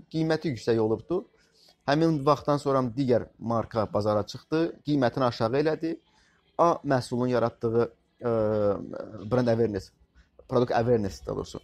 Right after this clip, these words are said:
onun köməyi ilə məhsulu bazarda çox ciddi həcmdə satdı. Ə, və, ə, segment olaraq digər, ə, subsegmentlərdən, ə,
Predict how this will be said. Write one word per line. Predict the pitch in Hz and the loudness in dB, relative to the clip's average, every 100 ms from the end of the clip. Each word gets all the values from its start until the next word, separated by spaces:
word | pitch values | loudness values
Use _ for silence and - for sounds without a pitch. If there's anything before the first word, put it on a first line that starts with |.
| - | -4
onun | 113 117 | -2 -2
köməyi | 127 113 113 113 | 0 0 2 0
ilə | 104 - _ - | -2 -6 _ -4
məhsulu | 127 123 135 131 | -2 0 0 2
bazarda | 117 113 107 107 101 - - | 4 4 4 4 2 -2 -6
çox | 127 - | -6 -4
ciddi | 117 110 117 | -4 -2 -2
həcmdə | 107 95 90 87 | -2 -2 -6 -6
satdı. | - 113 - - 147 - - - _ _ _ _ _ _ - - - - | -4 -4 -2 0 0 -2 -12 -20 _ _ _ _ _ _ -20 -20 -16 0
Ə, | 139 123 120 117 117 113 110 110 107 - 147 | 4 6 6 4 4 2 0 -4 -10 -10 0
və, | 190 226 - - - - | 2 2 -2 -12 -20 -8
ə, | 131 127 123 120 117 - _ - - | -2 2 2 2 0 -4 _ -20 -18
segment | - 185 190 180 170 | 0 2 4 2 0
olaraq | 139 156 165 175 190 196 _ _ - | 0 4 4 4 2 0 _ _ -8
digər, | 160 160 156 | -2 4 4
ə, | 156 - 120 120 113 110 110 110 107 - | 2 -4 -2 2 4 4 2 0 -4 -8
subsegmentlərdən, | - 143 - 147 139 127 127 123 123 139 | -6 -4 -2 0 0 0 2 2 2 -2
ə, | 127 _ - | -4 _ -6